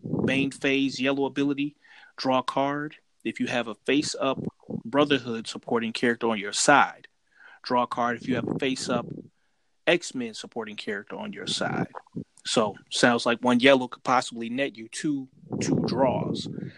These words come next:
for, um, for that, that one ability. Now, his level up is the squad I've put together. So, s-,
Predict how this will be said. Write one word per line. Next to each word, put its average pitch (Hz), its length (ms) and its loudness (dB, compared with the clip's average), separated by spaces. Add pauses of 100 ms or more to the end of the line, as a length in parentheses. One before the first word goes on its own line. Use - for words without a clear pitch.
(120)
for, 120 380 -4
um, 107 360 -6 (1080)
for 127 160 -2
that, 110 320 -6
that 110 200 -4
one 113 140 -6
ability. 120 500 -2 (460)
Now, 117 260 2
his 127 500 2
level 131 400 4
up 113 140 -4
is 110 500 -4 (500)
the - 100 -6
squad 131 300 6
I've 123 180 0
put 123 140 -4
together. - 460 -2 (400)
So, - 160 -14
s-, - 180 -12